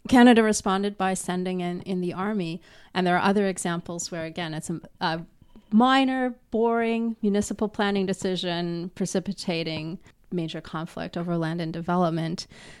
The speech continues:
And I think it's because people think of it as a, a boring or political or technical practice that it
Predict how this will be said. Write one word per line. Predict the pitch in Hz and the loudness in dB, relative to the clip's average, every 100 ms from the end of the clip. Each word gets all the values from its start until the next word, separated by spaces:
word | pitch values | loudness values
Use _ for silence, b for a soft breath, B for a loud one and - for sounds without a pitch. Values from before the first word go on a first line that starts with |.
| B | B
And | 214 | 4
I | 226 | 6
think | 254 247 | 6 4
it's | 233 | 2
because | - 220 226 214 214 | -2 -4 0 0 -2
people | - 226 214 208 | -4 -2 -2 -4
think | 202 208 | -4 -6
of | 226 | -6
it | 240 | -6
as | 233 202 | -6 -6
a, | 196 175 | -6 -8
a | - | -10
boring | 180 180 196 196 190 175 | -10 -8 -8 -6 -6 -8
or | |
political | 160 - 190 196 - 190 185 180 185 | -10 -10 -8 -8 -6 -6 -4 -6 -6
or | 165 | -8
technical | 156 208 196 196 196 | -8 -8 -6 -8 -8
practice | - 175 175 185 170 | -8 -8 -8 -10 -8
that | 175 170 | -6 -6
it | - | -8